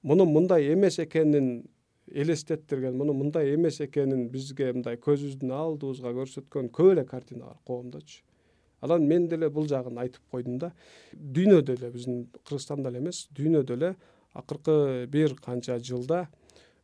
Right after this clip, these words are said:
э, балким чындап эле ушундай абал начарлап баратат, же болбосо массалык маалымат каражаттарын, жалпыга маалымдоочу, э,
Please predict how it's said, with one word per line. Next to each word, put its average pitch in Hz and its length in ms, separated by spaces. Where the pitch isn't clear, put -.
э, 117 340
балким 139 340
чындап 139 400
эле 123 220
ушундай 123 300
абал 123 260
начарлап 135 480
баратат, 156 420
же 131 140
болбосо 170 680
массалык 147 420
маалымат 135 420
каражаттарын, 127 500
жалпыга 135 380
маалымдоочу, 135 1120
э, 127 640